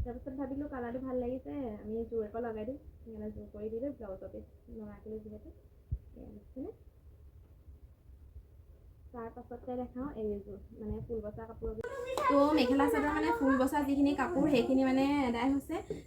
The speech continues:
তো মানে আৰু কম বাৰু। এতিয়া দেখাওঁ এইযোৰ, যিযোৰ একদম চিম্পুল ৰুল দিয়া, এযোৰ পেহীৰ লগত লগাইছিলোঁ। এ, চবনো কিমান ফুল বাচি কষ্ট কৰিম আৰু ন?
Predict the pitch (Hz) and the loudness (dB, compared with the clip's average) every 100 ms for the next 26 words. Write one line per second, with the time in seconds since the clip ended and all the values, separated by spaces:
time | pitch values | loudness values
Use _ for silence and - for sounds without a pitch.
0 | - 220 208 - 240 254 254 - - - | -8 -4 -4 -2 2 4 2 -2 -16 -6
1 | 226 294 285 302 233 359 - - - - | 0 2 4 6 6 4 -2 -16 -20 -14
2 | - 233 226 247 254 - 277 330 415 480 | -4 -2 -2 0 0 4 4 6 2 0
3 | 247 220 226 220 214 233 240 254 226 214 | -2 -2 0 0 0 0 0 2 0 0
4 | 214 226 214 208 214 220 220 220 220 208 | 0 2 4 4 4 2 0 -2 -4 -4
5 | - 208 208 208 214 254 294 - - - | -6 -6 -6 -4 -6 -2 0 -2 -6 -18
6 | - - - 285 220 - 302 392 403 359 | -16 -8 0 6 6 4 0 2 2 0
7 | 370 339 254 247 254 214 - 185 208 226 | 0 2 2 2 -2 -4 -4 -6 2 6
8 | 277 311 | 8 10